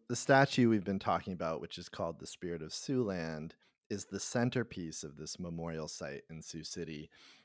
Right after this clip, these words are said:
But when you, when you arrive, there's actually a sort of,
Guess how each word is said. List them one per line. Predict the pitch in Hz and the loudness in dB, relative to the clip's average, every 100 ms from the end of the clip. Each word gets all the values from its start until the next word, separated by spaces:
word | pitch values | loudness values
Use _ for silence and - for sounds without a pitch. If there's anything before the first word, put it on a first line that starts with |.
| - | 0
But | 110 92 | 2 2
when | 117 | 2
you, | 113 110 101 - | 4 4 4 2
when | 113 110 | 4 6
you | 104 | 6
arrive, | 98 95 139 156 92 82 90 | 4 4 4 4 4 0 -2
there's | 101 101 | -2 0
actually | 120 127 - 135 - | 0 0 2 2 2
a | 101 101 | 0 0
sort | - 110 101 | 2 2 4
of, | 95 90 | 2 -2